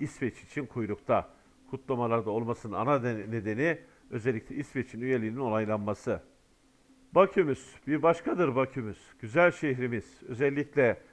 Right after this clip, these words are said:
birçok insanımızın, birçok vatandaşı, kardeşimizin tabii ki başkentte gördüğü alanlar bunlar. Ama bir taraftan da Hocalısı, Hankendi'si ve diğer bölgeler de aynı bura gibi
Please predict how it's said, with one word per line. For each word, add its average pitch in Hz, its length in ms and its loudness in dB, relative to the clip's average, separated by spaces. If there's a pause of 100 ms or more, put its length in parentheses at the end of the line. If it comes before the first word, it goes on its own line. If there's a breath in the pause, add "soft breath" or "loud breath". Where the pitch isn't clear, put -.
(320 loud breath)
birçok 139 380 -2
insanımızın, 117 800 -6
birçok 139 400 -4
vatandaşı, 117 520 -2
kardeşimizin 113 800 -2 (440 soft breath)
tabii 123 240 2
ki 117 160 -8
başkentte 135 500 0
gördüğü 123 360 2
alanlar 120 520 2
bunlar. 98 280 -4 (920 loud breath)
Ama 208 240 4
bir 247 100 0
taraftan 143 560 4
da 92 180 0 (200)
Hocalısı, 131 720 0 (180)
Hankendi'si 120 880 -2
ve 117 140 -4
diğer 135 260 2
bölgeler 123 500 2
de 147 180 2 (360 loud breath)
aynı 180 400 4 (300)
bura 170 220 2
gibi 117 420 2